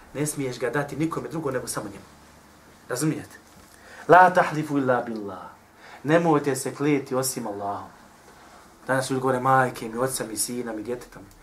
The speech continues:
Sve ovo zabranjeno. Men halefe billahi, men halefe bi gajri Allahi faqad ešrek. Zašto?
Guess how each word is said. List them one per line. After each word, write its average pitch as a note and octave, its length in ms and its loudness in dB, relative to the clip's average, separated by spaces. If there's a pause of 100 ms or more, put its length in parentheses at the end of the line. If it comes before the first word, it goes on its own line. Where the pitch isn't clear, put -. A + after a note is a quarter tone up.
(140)
Sve - 180 -2
ovo A#2 80 -2
zabranjeno. - 340 -12 (760)
Men C3+ 180 2
halefe C#3+ 460 6
billahi, C3+ 800 4
men D3 240 2
halefe D#3 380 4
bi B2+ 140 -2
gajri C3+ 240 2
Allahi C#3 380 6
faqad A#2+ 320 -4
ešrek. E3+ 340 0 (360)
Zašto? - 440 4